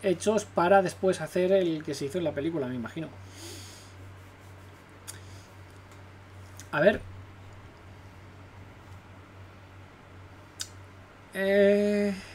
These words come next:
estas cosas son objetos muy peligrosos en ese sentido, para invertir mejor cosas más prácticas. Mira lo más barato que hay. A ver si se puede mirar. Cuando me toque Euromillones. Ciento veintiséis K.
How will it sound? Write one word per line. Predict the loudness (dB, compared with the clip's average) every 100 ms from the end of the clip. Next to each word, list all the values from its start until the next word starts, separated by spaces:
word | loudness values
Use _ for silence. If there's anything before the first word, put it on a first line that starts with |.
| -14
estas | -6 -4
cosas | 0 0 0
son | -2
objetos | -2 -2
muy | -2
peligrosos | 0 0 0 0
en | -2
ese | -4
sentido, | -2 2 2
para | 0 -2
invertir | -2 -2 0
mejor | -2 -2 -4
cosas | -4 -8 -6
más | -6 -6
prácticas. | -10 -8 -8 -8 -10 -16 -18 -16 -14 -16 -16 -20 -20 -20 -18 -18 -18 -18 -20 -20 -20 -20 -20 -20 -20 -10 2
Mira | 6 8 8
lo | 8 6
más | 8
barato | 8 6 4
que | 2 4
hay. | 4 2 -2 -16 -20 -8
A | -2
ver | 0
si | 0
se | -2
puede | 0 0
mirar. | 0 0 -2 -4
Cuando | -4 -4
me | -2
toque | 0
Euromillones. | 2 2 0 -2 -2 -4 -8 -12 -16 -20 -20 -20 -20 -20 -20 -20 -20 -20 -18 -18 -18 -20 -20 -20 -20 -20 -20 -20 -20 -20 -20 -20 -20 -10
Ciento | 2 4 4
veintiséis | 2 2 2 2 0 -2 -2
K. | 2 4 4